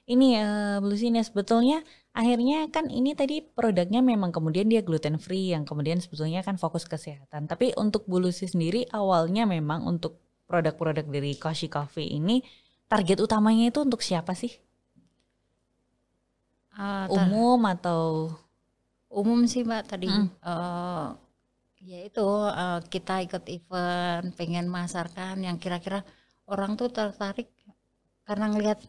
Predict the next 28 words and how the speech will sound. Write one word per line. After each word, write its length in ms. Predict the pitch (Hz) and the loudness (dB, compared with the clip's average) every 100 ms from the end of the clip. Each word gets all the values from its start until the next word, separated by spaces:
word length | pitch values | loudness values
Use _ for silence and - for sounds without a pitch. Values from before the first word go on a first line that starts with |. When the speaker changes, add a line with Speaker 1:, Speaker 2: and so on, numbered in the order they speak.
| _ _ | _ _
Speaker 2:
"I-, 240 | 196 214 - | -8 -8 -6
ini 100 | 226 | -8
kok 240 | 254 226 | -4 -4
nggak 180 | 190 202 - _ | -2 -6 -6 _
ada, 240 | 247 226 220 190 | -8 0 2 2
jarang," 480 | 208 214 220 190 | 0 0 0 0
gitu. 400 | 170 160 151 147 | -2 -2 -4 -6
Speaker 1:
Iya, 400 | 226 294 262 196 | 2 6 8 6
Speaker 2:
Unik, 0 | |
Speaker 1:
tadi 100 | 170 175 | 6 4
Speaker 2:
terus 80 | 196 | 2
Speaker 1:
saya 120 | 240 | 2
Speaker 2:
untuk, 140 | - 156 | 2 2
Speaker 1:
juga 80 | 156 | -2
tuh. 120 | 160 147 _ - 220 | -6 -10 _ -18 -16
Speaker 2:
untuk 260 | 220 220 226 | -8 -6 -2
rasa 280 | 220 220 247 | -4 -4 -8
pun 200 | 247 254 | -4 0
masuk 380 | 240 240 - 247 247 | 2 2 0 -2 0
gitu. 240 | 180 - 196 220 233 240 240 | -6 -6 -4 -2 0 0 0
Speaker 1:
Oke. 360 | 233 - 202 190 180 | -4 -12 -8 -6 -4
Speaker 2:
Terus, 120 | 175 175 165 165 170 165 _ _ | -4 -2 -4 -4 -4 -8 _ _
"Mbak, 220 | 233 247 | -4 -2
in-, 320 | - 285 294 262 247 | 2 2 0 -4 0
ini 140 | 277 | 0
kok, 200 | 311 285 - | 4 2 2
eh, 320 | 220 233 240 240 247 | -4 -2 -2 -4 -6
apa, 180 | - 277 | -8 -6